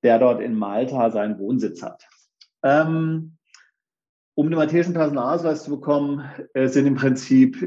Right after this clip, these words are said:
äh, folgende Voraussetzungen zu erfüllen. Also wenn man dort angestellt ist, ähm, auch bei der eigenen Firma angestellt ist, als Geschäftsführer zum Beispiel, in anderer Kapazität, äh, bekommt man diese, bekommt man diese I-D-Card.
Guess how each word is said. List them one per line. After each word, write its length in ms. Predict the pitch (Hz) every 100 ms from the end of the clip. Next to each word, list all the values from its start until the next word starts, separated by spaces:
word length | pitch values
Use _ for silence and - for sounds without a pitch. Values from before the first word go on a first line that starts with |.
| 90
äh, 120 | 120
folgende 340 | 123 135 131
Voraussetzungen 640 | 117 113 117 131 127 127 113
zu 120 | 92
erfüllen. 480 | 90 - 139 160 160
Also 240 | 120 117
wenn 100 | 123
man 140 | 123
dort 260 | 120 117 -
angestellt 680 | 117 151 170 - 147 156 -
ist, 400 | 90 - - -
ähm, 420 | 127 127 127 127 123 _ _ _ _ _ _ _ _
auch 360 | 110 117 - -
bei 100 | 104
der 160 | -
eigenen 280 | - 110 107
Firma 380 | - 127 151 135
angestellt 560 | 156 147 - 143 151
ist, 120 | 151 -
als 160 | -
Geschäftsführer 520 | 113 113 - - -
zum 160 | - 135
Beispiel, 340 | 135 139 -
in 100 | -
anderer 240 | - 120 139
Kapazität, 680 | 135 - - 131 131 131 -
äh, 100 | 127
bekommt 420 | 123 - - 147
man 160 | - 139
diese, 340 | 135 131 135 - _
bekommt 340 | - - 135 135
man 120 | 131
diese 220 | 127 127
I-D-Card. 680 | - 120 135 - 131 139 165